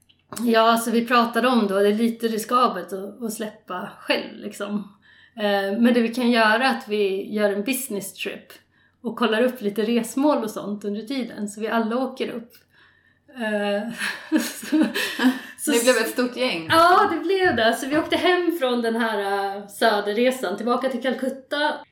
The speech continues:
Speaker 1: och sen så skulle vi åka upp med bil då till norr, efter att vi hade firat påsk. Och då ringer de från norr när vi är i Calcutta och säger att, eh, "Ja, vi har en aning om vart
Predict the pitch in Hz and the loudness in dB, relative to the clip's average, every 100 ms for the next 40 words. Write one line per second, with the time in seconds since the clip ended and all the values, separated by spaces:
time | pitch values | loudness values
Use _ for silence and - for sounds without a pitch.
0 | _ - 226 214 226 214 226 254 240 233 | _ -8 -6 -2 -2 -2 -2 -2 2 2
1 | 226 233 214 208 - 233 208 233 214 190 | 2 0 0 -2 -8 -6 -4 -2 -2 -2
2 | 196 190 - 196 175 185 185 - _ _ | -6 -10 -8 -6 -6 -8 -10 -18 _ _
3 | _ _ 214 - 208 208 196 185 202 196 | _ _ -10 -6 -6 -4 -4 -2 -2 -2
4 | 202 285 208 - - - - _ _ _ | -4 -4 -4 -6 -10 -14 -20 _ _ _
5 | 233 233 - 247 294 320 285 294 415 370 | -8 -8 -6 -2 4 4 4 2 4 4
6 | 339 247 196 208 247 240 - _ _ _ | 4 2 -2 -2 -2 -4 -10 _ _ _
7 | _ _ _ - 311 311 226 240 202 190 | _ _ _ -6 0 0 2 0 0 -4
8 | 202 202 185 196 202 190 - 247 - - | -4 -2 -2 -4 -6 -8 -8 -10 -6 -2
9 | 269 - 214 - 208 190 185 180 - - | -2 -2 -6 -4 -4 -4 -4 -6 -10 -20
10 | _ 202 190 190 185 190 - _ _ _ | _ -8 -6 -8 -10 -16 -20 _ _ _
11 | _ _ - 254 269 277 254 294 294 254 | _ _ 0 4 4 4 2 2 0 0
12 | 269 262 233 277 330 226 196 202 202 190 | 0 0 2 2 2 0 -2 -6 -4 -4
13 | 190 - | -8 -14